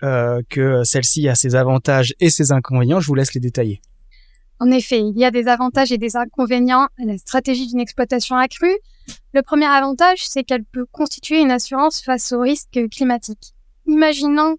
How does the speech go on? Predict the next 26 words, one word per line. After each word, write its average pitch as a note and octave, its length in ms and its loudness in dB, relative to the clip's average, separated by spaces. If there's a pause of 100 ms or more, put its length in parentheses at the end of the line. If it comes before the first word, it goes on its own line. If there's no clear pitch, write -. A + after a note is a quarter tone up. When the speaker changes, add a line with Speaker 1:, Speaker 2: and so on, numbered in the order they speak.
(140)
Speaker 2:
qu'on A#3 300 0
a A3+ 100 -2
stocké C#4+ 380 -4
préférentiellement C4 920 -4
le C4 160 -10
carbone A#3+ 380 0
dans A3+ 140 -2
notre A3+ 180 -4
forêt, B3+ 360 0 (120)
un C4+ 180 -2
incendie B3+ 540 -2 (140)
peut B3 140 -2
d'un A3+ 200 2
coup B3+ 260 -18 (760)
aboutir C4+ 580 0 (180)
au C4+ 120 0
déstockage B3+ 540 0
massif B3 460 -2
de B3 80 2
tout B3+ 160 -8
ce - 120 -4
carbone. G#3 420 -2
Speaker 1:
Ouais. - 80 -2
Speaker 2:
Tandis B3+ 260 2
que C#4 140 -4
si D4+ 380 -4